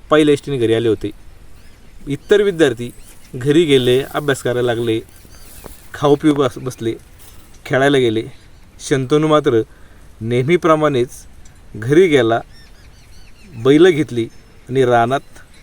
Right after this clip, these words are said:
चारायला आला. आपण ज्या रानात आलोय ते पिंपरीचं माळरान आहे. ओसार माळरानावरती शंतनू बैल राखतोय. या शंतनूला मदतीसाठी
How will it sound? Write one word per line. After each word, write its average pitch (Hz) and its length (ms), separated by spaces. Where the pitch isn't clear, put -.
चारायला 110 340
आला. 104 140
आपण 202 240
ज्या 202 120
रानात 190 320
आलोय 147 260
ते - 380
पिंपरीचं 151 500
माळरान 127 360
आहे. 107 100
ओसार 156 360
माळरानावरती 139 760
शंतनू 135 500
बैल 139 220
राखतोय. 131 420
या 156 160
शंतनूला 185 640
मदतीसाठी 139 800